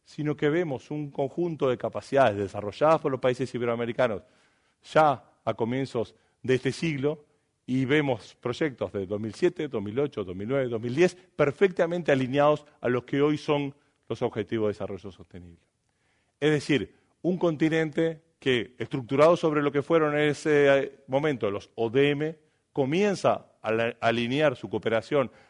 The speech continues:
a temas de sostenibilidad, a temas de salud materno-infantil, a temas de salud reproductiva, a temas de ciencia y tecnología, a temas de educación, a temas de pobreza,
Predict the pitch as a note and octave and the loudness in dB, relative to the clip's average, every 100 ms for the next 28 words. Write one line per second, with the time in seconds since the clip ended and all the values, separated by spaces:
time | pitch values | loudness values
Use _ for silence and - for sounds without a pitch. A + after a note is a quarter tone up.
0 | _ A2 G2+ B2 B2 A#2 _ _ _ _ | _ -6 -2 2 2 0 _ _ _ _
1 | A#2+ B2 B2+ - A#2+ A2+ A#2+ A#2 B2+ C#3 | -4 -2 -2 -2 -4 -2 -4 0 4 6
2 | C3+ A#2 - - _ - A#2 G#2+ B2+ B2 | 8 6 2 -12 _ 0 0 2 0 0
3 | A#2+ A#2 A#2 A#2 A2+ A#2+ A#2 A#2 - A2+ | 0 2 2 0 -2 0 0 -2 -2 -6
4 | A2+ A#2+ G#2+ C#3 C3+ B2 A2 - - G#2+ | -4 -6 -4 -4 -2 -2 -4 -6 -4 -2
5 | B2 A#2+ A#2+ A#2+ A2+ A2+ A#2 A2+ A#2+ A#2 | -2 -2 -2 -2 -4 -4 -4 -2 -2 -2
6 | A2+ C#3+ C#3 A#2 G#2+ - A2 A#2+ A#2 A#2 | -4 -2 0 0 -2 -2 -6 -2 -2 -2
7 | C3 A#2+ A#2 A2+ A2 A2 - C#3 C#3 A#2 | -6 -8 -6 -6 -4 -4 -4 -4 0 2
8 | G#2 C3+ A#2+ A#2+ A#2 A2 A2 A#2 - D3+ | 2 0 -2 -2 -2 -4 -4 -4 -2 2
9 | D#3+ E3 - _ _ _ - A2+ C3+ C3 | 2 0 -16 _ _ _ -2 0 0 0
10 | B2 B2 G#2+ A#2 D3 D#3+ - E3 F3 | 2 0 0 2 2 2 4 2 2